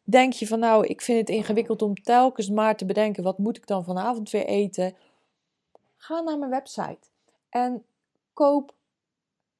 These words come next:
het pakket met acht weekmenu's. Grip op je gezondheid, heb ik het genoemd. Je hebt voor, voor een, een luttel bedrag grip op je gezondheid.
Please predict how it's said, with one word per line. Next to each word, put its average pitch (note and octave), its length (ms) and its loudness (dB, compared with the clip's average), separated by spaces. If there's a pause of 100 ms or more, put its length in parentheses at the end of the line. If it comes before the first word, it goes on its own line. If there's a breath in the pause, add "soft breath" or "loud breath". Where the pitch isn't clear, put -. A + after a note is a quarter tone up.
(160)
het B3+ 220 -2
pakket C4 480 -4
met A3+ 200 -10
acht - 200 -20
weekmenu's. G3 560 -8
Grip F4+ 280 -6
op E4 120 -6
je - 120 -4
gezondheid, G3+ 720 -6
heb E3 140 -14
ik - 80 -16
het - 120 -16
genoemd. D3+ 440 -18 (680)
Je - 100 4
hebt C#4+ 300 2 (480)
voor, C4 440 4 (500)
voor - 360 0
een, G#3 260 -4
een F#3 340 -2
luttel E4+ 340 2
bedrag G#3 560 -2
grip A#3+ 360 -6
op A3 140 -6
je F#3 120 -10
gezondheid. G#3+ 680 -12